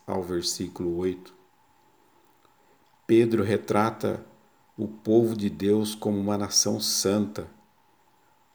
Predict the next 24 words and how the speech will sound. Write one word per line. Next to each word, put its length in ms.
o 80
que 180
significa 720
que 200
seus 460
cidadãos 1000
foram 400
separados 1200
para 220
servir 460
a 60
Deus. 560
O 60
nosso 400
valor, 480
meus 220
irmãos, 580
não 200
é 80
devido 640
a 40
quem 260
nós 180
somos, 760